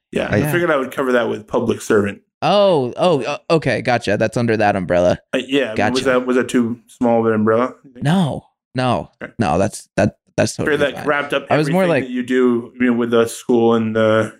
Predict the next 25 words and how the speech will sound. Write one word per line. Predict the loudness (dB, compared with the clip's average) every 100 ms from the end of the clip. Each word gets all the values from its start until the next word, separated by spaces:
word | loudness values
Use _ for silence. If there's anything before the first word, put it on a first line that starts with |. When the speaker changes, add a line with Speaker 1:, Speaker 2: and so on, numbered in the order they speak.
| _
Speaker 2:
Yes. | -4 -4 0
Speaker 1:
all | -2 0
at |
once. | -6 -16 _ _ -4
I |
didn't | 0
wanna | 0
Speaker 2:
Yeah. | 0
Speaker 1:
call | 0
you |
an | 0
educator, | -4 -4 -2 0 2 -2 -6 _
but | 0 2 0 -6 _ _ _ _ _ _ _ -2
I |
Speaker 2:
Yeah. | 0
Speaker 1:
didn't | 0 0
wanna | 0
call | 0 2
you | 2
a | 2
first | 0 -2 -2
responder. | -6 -4 -2 -2 -2 -4 -8
<laughs> |
Speaker 2:
<laughs> | _
Yeah, | -2 2 0 0